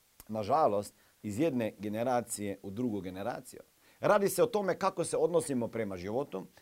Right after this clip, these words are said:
kako se odnosimo prema novcu, kako se odnosimo prema prilikama, pogotovo poslovnim prilikama koje dolaze. Dragi moji, ako želite promijeniti i riješiti se mindseta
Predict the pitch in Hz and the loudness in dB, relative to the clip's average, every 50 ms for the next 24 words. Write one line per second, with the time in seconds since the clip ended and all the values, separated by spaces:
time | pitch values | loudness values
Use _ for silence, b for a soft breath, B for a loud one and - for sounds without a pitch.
0 | b b b _ - 151 147 - 127 - 139 - 135 143 139 127 117 - 117 113 | b b b _ -4 -4 -2 -4 -6 -4 -2 0 0 0 0 -2 -4 -4 -4 -4
1 | 110 107 - - 120 117 107 98 92 95 90 90 87 90 - - 151 147 143 b | -4 -2 -2 0 0 0 0 -2 -4 -6 -8 -8 -10 -12 -12 -12 -10 -10 -10 b
2 | b b b b - - 165 160 - 147 - - 131 139 156 156 156 139 - - | b b b b -2 -2 0 0 -2 -2 -2 0 0 0 2 2 0 0 0 -2
3 | 120 113 113 104 - 123 123 117 113 104 - - 127 120 123 131 143 139 - - | -2 -2 -4 -4 -4 -4 -2 -2 -4 -6 -6 -6 -4 -2 -2 -2 -2 -4 -6 -8
4 | 104 92 90 80 - b b b b _ - 104 104 139 131 - 151 131 113 - | -10 -10 -10 -12 -16 b b b b _ -10 -6 -4 -4 -2 0 0 0 0 0
5 | - 127 127 - - 147 135 123 104 - 117 147 160 151 131 - 120 104 98 98 | -2 -4 -4 -2 -4 -2 -2 -2 -4 -4 -4 -4 -2 -4 -4 -4 -4 -4 -6 -6
6 | - - 110 104 98 85 78 85 80 71 71 69 62 - - _ _ _ _ b | -4 -2 -2 -2 -2 -2 -6 -8 -10 -12 -12 -14 -18 -20 -20 _ _ _ _ b
7 | b b b b b b b b - 101 127 160 185 190 202 185 156 131 123 131 | b b b b b b b b -4 0 2 2 2 2 2 4 4 6 6 4
8 | 131 143 135 113 107 131 175 208 190 135 101 78 - - - - - - - 101 | 4 2 -2 2 6 6 6 8 6 4 0 -4 -8 -16 -18 -16 -14 -10 -6 -4
9 | 110 123 143 170 165 135 110 101 98 - 104 110 135 160 160 - 135 - - 120 | 0 0 2 4 2 2 2 -2 -4 -4 -4 -2 0 -2 -2 -4 -6 -8 -10 -10
10 | 101 - 117 101 101 110 139 151 143 - - 123 120 117 - 113 95 | -8 -6 -6 -6 -4 -4 -4 -6 -6 -4 -2 -2 -2 -2 -2 -4 -6